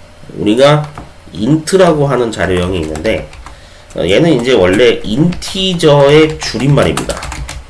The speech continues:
그래서 보통 이제 정수 자료형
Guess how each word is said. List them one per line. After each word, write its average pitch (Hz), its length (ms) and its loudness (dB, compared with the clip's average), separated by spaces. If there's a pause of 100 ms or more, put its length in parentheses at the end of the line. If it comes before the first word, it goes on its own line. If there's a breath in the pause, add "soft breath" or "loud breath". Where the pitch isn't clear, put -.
(1200)
그래서 120 200 -2
보통 117 480 -2
이제 101 320 0 (380)
정수 151 580 4
자료형 92 460 2